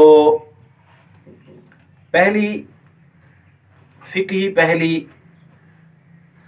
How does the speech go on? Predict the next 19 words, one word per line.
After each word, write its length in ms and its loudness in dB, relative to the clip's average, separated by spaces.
के 100 -6
बारे 280 4
में 120 -4
हम 380 -8
देखते 380 -6
हैं 180 -6
कि 60 -12
वो 160 -4
क्या 200 2
है। 340 -4
वो 160 2
है 220 4
कि 240 0
किस 300 -8
वक्त 400 0
बिस्मिल्लाह 880 0
पढ़ना 360 -2
फ़र्ज 280 0
है। 360 -2